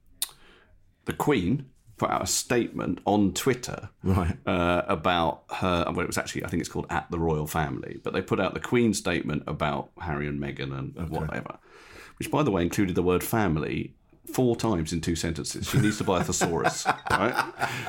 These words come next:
Speaker 1: But meanwhile, that wasn't the point I was making. So I retweeted her statement and said that I think it'd be great if she'd put "Don't at me." You know, people sometimes put
Speaker 2: <laughs>
Speaker 1: that when
Speaker 2: Yeah,
Speaker 1: they were
Speaker 2: that's it, yeah.
Speaker 1: And a bloke called Gora underneath that wrote, "Don't at one." And I just wrote,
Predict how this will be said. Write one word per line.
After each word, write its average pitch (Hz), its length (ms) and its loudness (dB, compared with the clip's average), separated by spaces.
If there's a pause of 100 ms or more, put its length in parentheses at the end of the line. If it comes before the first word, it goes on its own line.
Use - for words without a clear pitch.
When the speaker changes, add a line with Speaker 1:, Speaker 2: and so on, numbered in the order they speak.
(380)
Speaker 1:
But 120 120 2
meanwhile, 127 560 4
that 113 160 4
wasn't 120 240 2
the 107 80 2
point 110 120 4
I 104 40 6
was 101 140 4
making. 92 360 2
So 104 260 2 (300)
I 139 200 6
retweeted 117 720 2
her 76 100 -2
statement 71 640 0 (240)
and 90 100 2
said 92 280 2
that 95 100 2
I 98 60 4
think 95 140 2
it'd - 60 -2
be 90 80 2
great 90 420 2
if 80 120 -4
she'd - 180 -2
put - 240 0
"Don't 87 280 2
at 95 240 -2
me." - 100 -6 (260)
You 87 120 0
know, 87 120 2
people 107 140 4
sometimes 110 320 2
put 113 200 2
Speaker 2:
<laughs> - 0 -
Speaker 1:
that 131 260 6
when 117 120 6
Speaker 2:
Yeah, 110 80 6
Speaker 1:
they 110 60 6
were 117 240 4
Speaker 2:
that's - 260 2
it, 104 160 4
yeah. 101 280 6
Speaker 1:
And 123 80 4
a - 20 4
bloke 143 160 4
called 135 240 2
Gora 143 640 4
underneath 107 300 2
that - 160 0
wrote, 95 260 2
"Don't 95 220 2
at 90 200 0
one." 78 360 0 (600)
And 113 140 6
I 131 60 6
just 165 260 2
wrote, 113 300 4